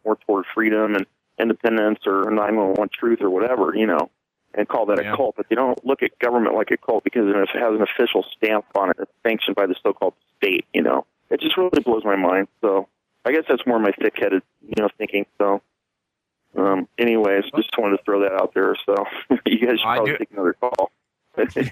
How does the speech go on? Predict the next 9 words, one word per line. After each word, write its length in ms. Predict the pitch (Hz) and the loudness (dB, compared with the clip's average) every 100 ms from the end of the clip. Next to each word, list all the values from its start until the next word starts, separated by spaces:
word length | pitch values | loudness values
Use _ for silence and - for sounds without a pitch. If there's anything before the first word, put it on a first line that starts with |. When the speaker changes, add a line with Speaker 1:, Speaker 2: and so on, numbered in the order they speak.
| 165 | -2
Speaker 2:
I 120 | 160 | -2
do 160 | 151 160 | -2 -4
appreciate 540 | 156 156 127 127 113 | -2 -2 -2 -2 -2
that, 200 | 110 98 | -2 -2
Barry. 300 | 110 107 104 - - - - _ _ _ _ - - | -2 0 -2 -8 -20 -20 -20 _ _ _ _ -8 -4
Speaker 1:
Okay. 180 | - 131 | -2 -2
Speaker 2:
Yeah, 220 | 127 139 | -2 -2
being 340 | 139 175 170 | -2 -2 0
a, 140 | 151 | -2